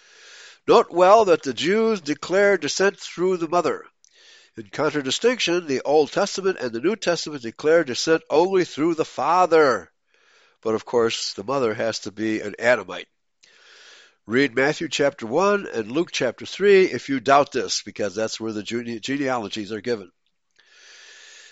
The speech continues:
Jesus was of the house of David. The Old Testament prophesied on the numerous, on numerous occasions the coming of the Messiah. Jesus Christ fulfilled over one hundred prophecies that prove he is the Messiah.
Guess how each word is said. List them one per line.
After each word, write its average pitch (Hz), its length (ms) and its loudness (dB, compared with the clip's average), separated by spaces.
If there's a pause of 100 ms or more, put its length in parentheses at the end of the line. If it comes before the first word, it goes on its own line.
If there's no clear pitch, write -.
(120)
Jesus 220 380 2
was 190 180 0
of 185 120 0
the 190 100 0
house 175 300 2
of 160 120 -4
David. 143 360 -2 (1040)
The 110 100 -2
Old 151 220 4
Testament 185 480 -2
prophesied 156 680 2
on 123 200 -2
the 107 80 -6
numerous, 131 560 -4
on 120 180 -6
numerous 151 320 0
occasions - 580 -14 (600)
the 107 100 -6
coming 208 360 2
of 147 80 -2
the 127 80 -8
Messiah. 98 480 -4 (960)
Jesus 147 380 -2
Christ 170 320 2
fulfilled 156 540 0
over 104 200 0
one 147 260 0
hundred 170 300 -4
prophecies 156 640 -2
that 107 200 -6
prove 214 400 -2
he 190 180 0
is 170 360 4
the 123 100 -6
Messiah. 113 480 -2